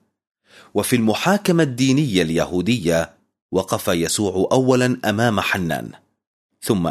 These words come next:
إنهم مضوا به إلى قيافة والسنهدريم،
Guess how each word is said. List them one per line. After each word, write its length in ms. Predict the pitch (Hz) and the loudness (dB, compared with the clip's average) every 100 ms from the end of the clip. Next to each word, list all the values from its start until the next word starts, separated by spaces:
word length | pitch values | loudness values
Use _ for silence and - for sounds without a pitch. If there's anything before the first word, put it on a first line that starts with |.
| - | 0
إنهم 440 | 113 98 82 82 | 0 0 -2 -4
مضوا 320 | 76 101 92 87 | -2 2 2 2
به 320 | 104 87 95 | 0 0 -2
إلى 200 | 107 90 | 0 0
قيافة 600 | 82 90 87 110 123 123 | -2 -4 0 0 0 0
والسنهدريم، 840 | 110 117 - 120 123 123 143 82 | 0 2 2 2 0 0 0 -2